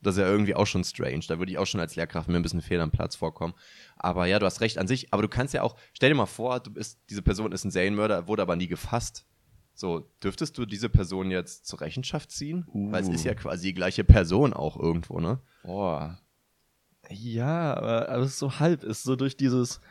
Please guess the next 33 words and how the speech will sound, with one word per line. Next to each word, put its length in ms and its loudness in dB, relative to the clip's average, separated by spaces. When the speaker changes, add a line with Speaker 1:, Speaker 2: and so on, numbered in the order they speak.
Speaker 1:
Ja. 200 -4
Speaker 2:
dass 180 6
man 160 4
nicht 260 -2
das 320 -2
Speaker 1:
Ist 60 -12
Speaker 2:
volle 180 4
Speaker 1:
schon 140 -2
verjährt 140 6
Speaker 2:
Bewusstsein 340 4
Speaker 1:
eigentlich. 140 -2
Speaker 2:
einfach 120 -4
übernimmt, 460 -2
<laughs> 0 -
sondern 440 -2
dass, 220 -8
dass 160 -10
man 100 -10
halt 160 -8
so 200 -6
dieses, 420 -10
man 120 -4
erinnert 440 -4
sich 200 -6
halt 240 -4
dran. 360 -4
Speaker 1:
Man 120 0
muss 160 2
halt 120 2
auch 80 -2
dazu 320 -2
sagen, 500 0
ähm, 520 0